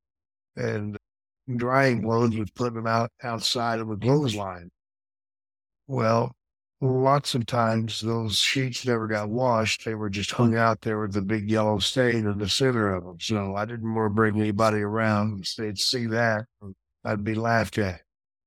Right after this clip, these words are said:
Shame. When my, uh, grandmother came home one day when I was twelve and, uh, told me she was sick. And, uh, "What do you mean sick?" 'Cause I'd never known her to go to the doctor.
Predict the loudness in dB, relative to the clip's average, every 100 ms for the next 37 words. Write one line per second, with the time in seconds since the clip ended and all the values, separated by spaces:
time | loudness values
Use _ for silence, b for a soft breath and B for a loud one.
0 | _ -4 2 2 2 -4 _ _ _ _
1 | _ _ _ -6 -2 2 2 4 4 4
2 | 0 -6 _ _ _ _ -4 2 4 4
3 | 2 4 4 6 6 4 0 0 0 2
4 | 0 0 -2 -4 -6 -2 0 0 -2 -8
5 | -8 -10 _ _ _ _ _ _ -12 -8
6 | -6 -4 -2 0 0 2 0 -4 _ _
7 | _ _ _ _ _ _ _ _ _ _
8 | _ _ -10 -10 -10 -14 -14 -14 -8 -4
9 | -4 -2 -2 0 0 0 -2 -6 -4 0
10 | 2 2 2 2 2 4 4 4 2 2
11 | 2 2 2 2 2 -2 -8 -8